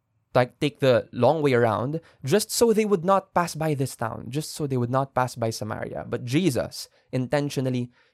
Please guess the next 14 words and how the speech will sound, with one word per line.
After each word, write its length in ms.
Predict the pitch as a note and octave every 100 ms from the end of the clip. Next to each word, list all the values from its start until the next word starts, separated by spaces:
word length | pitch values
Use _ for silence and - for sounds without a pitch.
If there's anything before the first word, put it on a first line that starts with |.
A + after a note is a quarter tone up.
| _
chooses 640 | - F#3 C#3 - - - _ _
to 80 | C#3+
pass 360 | - A#2+ A#2 -
by 360 | A#2 G#2+ G#2+ G#2 _ _
Samaria. 720 | - A2 G#2+ G2+ G2 F#2+ - _ _ _ _ _ -
And 200 | A2 A2
when 380 | C#3+ C#3+ A#2+ - _ _ _
he 100 | B2+
was 160 | A2+ A2+
there, 320 | G#2+ D#3+ G3 _ _ _ _ _ _
we 120 | C3
are 120 | A#2+ A2+
told 360 | B2+ A#2+ A2+
that 240 | A#2 A2